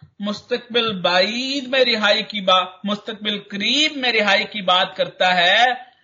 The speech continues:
तो वो एक ऐसे पाकिस्तान का तसव्वुर पेश करता है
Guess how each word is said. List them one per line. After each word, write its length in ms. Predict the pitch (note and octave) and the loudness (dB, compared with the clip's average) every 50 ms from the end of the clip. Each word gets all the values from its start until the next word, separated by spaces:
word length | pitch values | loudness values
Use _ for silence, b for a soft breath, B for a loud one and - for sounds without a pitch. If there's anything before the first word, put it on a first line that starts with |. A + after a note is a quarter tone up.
| b b - | b b -10
तो 120 | A#3+ A3+ | -8 -4
वो 200 | A3+ A#3+ B3+ C4 | 2 4 4 4
एक 280 | B3 A#3 B3 B3+ B3 - - | 4 2 0 -4 -6 -8 -6
ऐसे 500 | G#3 A3 A3 A3+ A#3+ - - D4+ D4 D4+ | -2 0 0 0 -2 -4 -8 -6 -4 -4
पाकिस्तान 760 | D4+ D4+ - C4+ B3 A#3+ - - A#3+ - - B3+ A#3+ A#3+ A#3+ A#3+ | -4 -2 -2 -2 -2 -2 -4 -10 -12 -8 -4 -2 0 0 0 -2
का 140 | - C4 B3 | -2 -4 -4
तसव्वुर 680 | G#3 - A#3+ A3 - - G#3+ G#3 G#3 G#3 B3 B3+ B3 | -4 -6 -8 -6 -4 -2 -2 -2 0 2 2 2 2
पेश 360 | - - A3 G#3+ A3 A3 - | 2 -2 -2 -2 -2 -2 -4
करता 420 | - - G3+ F#3 - - G#3+ G#3 G#3 | -4 -4 -4 -4 -2 0 2 2 4
है 680 | G3+ G3 F#3+ G3+ G#3+ A#3 C4 C4+ C4+ C4+ C4+ C4+ | 4 4 2 4 4 4 4 2 0 -2 -6 -12